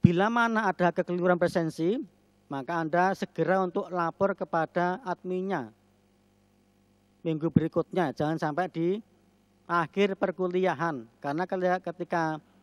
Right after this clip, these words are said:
biasanya itu mahasiswa lapornya ketika di minggu tenang.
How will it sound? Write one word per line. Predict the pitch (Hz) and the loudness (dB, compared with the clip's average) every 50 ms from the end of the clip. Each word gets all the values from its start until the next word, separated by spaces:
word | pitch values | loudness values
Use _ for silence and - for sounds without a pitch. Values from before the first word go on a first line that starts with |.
| _ _ _ _ _ _ _ - | _ _ _ _ _ _ _ 2
biasanya | - 156 156 147 143 - 165 170 180 185 165 156 151 | 2 4 2 0 -2 -4 -4 -4 -4 -4 -4 -6 -6
itu | 139 - 202 | -6 -6 -4
mahasiswa | 202 180 165 156 123 185 185 185 | -2 0 0 0 0 0 0 0
lapornya | 175 160 151 - 160 156 180 196 208 214 196 | 0 0 0 -2 -2 -2 -2 -2 -2 -4 -6
ketika | - - - 156 143 - 190 185 - | -10 -10 -8 -6 -4 -2 -2 -2 -2
di | 160 160 | -2 -2
minggu | 165 175 165 151 143 147 | -2 -2 -2 -4 -4 -6
tenang. | - 151 147 147 139 131 120 113 117 | -6 -6 -6 -6 -6 -6 -8 -10 -14